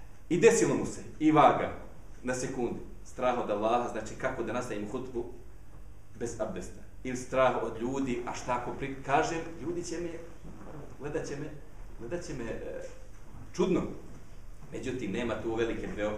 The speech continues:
dvojbe kao što je Omer i uradio. Vagao sam i odmah sam izvagao. Znajte da je Omer izgubio abdest i sada ću sići da se, da se abdesti. I ovo su dva suprotna primjera. Znači, Esmail,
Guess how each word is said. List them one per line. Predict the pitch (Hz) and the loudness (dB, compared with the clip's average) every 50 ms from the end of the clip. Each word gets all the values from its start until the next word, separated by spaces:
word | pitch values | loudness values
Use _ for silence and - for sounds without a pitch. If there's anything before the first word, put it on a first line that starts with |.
| - - | -4 -4
dvojbe | - 117 117 107 104 95 95 - | 2 4 4 4 4 0 -2 -2
kao | 104 101 | -2 -4
što | 101 - 101 | -2 -2 -4
je | 98 | -4
Omer | 131 113 101 98 | -2 -2 -2 -2
i | 95 | -2
uradio. | 95 95 101 101 104 104 - - | -2 0 0 0 0 -2 -4 2
Vagao | - 131 151 160 156 151 143 | 6 8 8 8 8 6 4
sam | - - 170 180 180 - - - - | 4 2 0 0 0 -2 -6 -6 4
i | 208 208 | 6 6
odmah | 196 185 165 147 | 8 8 8 6
sam | 147 147 | 6 2
izvagao. | 135 135 120 107 98 95 95 - - - - - - - - - - | 2 4 4 4 4 4 0 -4 -6 -8 -10 -10 -10 -10 -10 -10 -10
Znajte | - 135 160 170 165 151 - 131 | 2 6 8 8 8 8 6 4
da | 120 131 | 4 6
je | 135 139 | 6 6
Omer | 143 135 127 117 | 4 4 4 2
izgubio | 117 110 107 - - 110 - - | 2 2 0 -2 0 0 2 4
abdest | - 147 135 117 - - | 4 4 2 2 -2 -2
i | - | -2
sada | - 147 135 131 - | 0 2 2 2 2
ću | 117 123 117 | 0 -2 -4
sići | - - 143 160 - 156 156 | -2 2 4 4 4 2 -2
da | - 113 | -2 -2
se, | - 127 131 127 127 - - - - - | -2 -4 -4 -6 -6 -8 -10 -10 -6 -6
da | 107 | -4
se | 107 - 120 - | -2 -2 -2 -2
abdesti. | - 117 - - 98 - - 90 - - - - - - - - - - | -2 -2 -2 -2 -4 -4 -6 -8 -8 -10 -10 -10 -10 -10 -10 -10 -2 6
I | 135 156 | 8 10
ovo | 180 196 202 185 | 10 10 10 8
su | 190 180 156 | 8 6 6
dva | 135 175 180 196 214 - - - - - - - - - - - - - - - - - - - - - | 8 10 10 10 8 6 4 -2 -6 -8 -10 -12 -10 -10 -12 -12 -12 -12 -12 -12 -12 -12 -12 -12 -10 -10
suprotna | - - 220 214 - 165 139 135 127 - | 0 2 2 4 4 2 2 2 0 4
primjera. | 123 117 107 - 85 82 76 - - - - - - | 4 2 2 2 0 -2 -4 -6 -8 -10 -10 -10 -8
Znači, | 104 107 107 127 | -8 -4 -2 -2
Esmail, | - 127 135 151 175 185 170 147 143 139 | -2 0 4 6 8 8 8 8 6 4